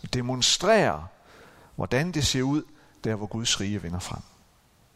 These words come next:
Fortæl det med jeres ord, og demonstrer det med jeres hænder, hvordan det ser ud. Du er også sendt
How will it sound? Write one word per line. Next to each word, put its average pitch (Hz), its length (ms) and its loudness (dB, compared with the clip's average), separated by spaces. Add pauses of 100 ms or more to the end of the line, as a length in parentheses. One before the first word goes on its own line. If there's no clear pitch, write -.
(2250)
Fortæl 254 580 8
det 208 100 10
med 190 80 8
jeres 175 300 10
ord, 247 500 8 (1040)
og 131 180 0
demonstrer 139 800 4
det 120 140 -2
med 113 100 0
jeres 107 260 0
hænder, 135 240 0
hvordan 107 360 0
det 110 120 -2
ser 95 180 -2
ud. 104 180 -8 (2250)
Du 165 180 0
er 139 40 0
også 127 420 2
sendt - 640 -2